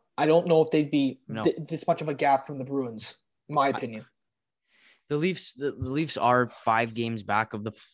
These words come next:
Speaker 2: Florida Panthers right now, and I think they're at, like, fifty-something points. Um, but in my personal opinion, the only re-, one of the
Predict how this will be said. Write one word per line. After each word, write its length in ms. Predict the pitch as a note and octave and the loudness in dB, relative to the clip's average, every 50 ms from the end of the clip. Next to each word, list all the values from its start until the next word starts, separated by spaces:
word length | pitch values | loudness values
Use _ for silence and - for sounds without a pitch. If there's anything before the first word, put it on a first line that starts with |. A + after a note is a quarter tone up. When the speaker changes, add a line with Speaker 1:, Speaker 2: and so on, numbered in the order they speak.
| _ _ | _ _
Speaker 2:
Florida 260 | - - A2 A2 G#2+ | -8 -4 -2 -2 -2
Panthers 500 | G#2 - G#2+ G2+ G#2+ G#2 - A#2 A#2 A2 | -4 -6 -6 -6 -6 -4 -6 -6 -6 -4
right 180 | A#2 A#2 A#2 G2+ | -4 -2 -2 -2
now, 260 | A2 G#2+ A2 A2+ A#2+ | -2 0 0 0 0
and 100 | A#2+ A2 | 0 -2
I 40 | G#2 | -4
think 220 | G#2 - A2+ A2 - | -6 -8 -10 -6 -4
they're 100 | A2+ G#2+ | -4 -4
at, 80 | G2 | -4
like, 160 | - F#2+ F2 _ _ _ _ - | -4 -8 -12 _ _ _ _ -8
fifty-something 800 | A2 G#2+ - - A2 G#2+ - - G2 F#2+ G#2 - A#2 A2+ G#2+ G#2+ | -8 -8 -8 -8 -8 -8 -6 -6 -6 -6 -6 -6 -8 -8 -8 -8
points. 520 | - - G#2+ A2 B2+ C#3+ - - - - _ _ _ _ _ _ _ _ _ - | -6 -4 -4 -2 -4 -4 -8 -12 -16 -18 _ _ _ _ _ _ _ _ _ -2
Um, 640 | - A2+ A2+ A2+ A2+ A2 A2 A2 A2 G#2+ G#2 - - _ _ _ _ _ _ _ _ _ _ _ _ _ _ - | 2 4 4 4 4 4 2 0 0 -2 -4 -6 -10 _ _ _ _ _ _ _ _ _ _ _ _ _ _ -8
but 280 | A2+ A#2 A2+ F#2+ - _ _ _ _ _ _ _ _ _ _ _ - | -4 -2 -2 -2 -4 _ _ _ _ _ _ _ _ _ _ _ -8
in 100 | A2+ A#2 | -4 0
my 160 | A#2 B2 C3+ | 2 2 2
personal 360 | C#3 C#3 E3 E3 D3+ - E3 D#3 | 2 2 0 0 0 0 -4 -4
opinion, 380 | C#3 - D#3 D#3+ E3+ F3+ E3 - _ _ _ _ | -2 -2 -2 -2 -2 -4 -6 -8 _ _ _ _
the 120 | A#2+ G#2+ | -6 -4
only 360 | - - C#3 D3 D#3 E3 E3 D3 | -2 0 0 0 0 0 -2 -2
re-, 340 | A#2+ A2 A#2 B2+ B2+ C3 - | -2 -2 -2 0 0 -2 -4
one 220 | - G#2 B2 C#3 D#3 | -4 -2 0 0 0
of 80 | D#3 | 0
the 140 | D3 B2+ G#2+ | -2 -4 -6